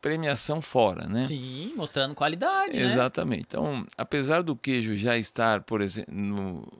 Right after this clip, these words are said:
Speaker 1: no Dom do Alex Atala, em restaurantes muito famosos do Brasil, é, brasileiro agora tá valorizando muitos produtos, eu acho que produtos, experiências brasileiras, né?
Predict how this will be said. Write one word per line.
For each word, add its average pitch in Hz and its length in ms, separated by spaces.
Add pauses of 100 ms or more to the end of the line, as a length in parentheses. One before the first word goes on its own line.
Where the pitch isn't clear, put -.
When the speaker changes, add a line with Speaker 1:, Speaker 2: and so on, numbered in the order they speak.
Speaker 1:
no 98 260
Dom 104 360
do 98 100
Alex 95 300
Atala, 104 880
em 95 200
restaurantes 101 460
muito 117 580 (120)
famosos 98 720
do 120 100
Brasil, 107 540 (1200)
é, 104 400
brasileiro 143 920 (520)
agora 160 520
tá 151 120
valorizando 151 500
muitos 175 240
produtos, 113 420
eu 110 160
acho 107 220
que 113 100
produtos, 107 500
experiências 123 640
brasileiras, 113 640
né? 113 120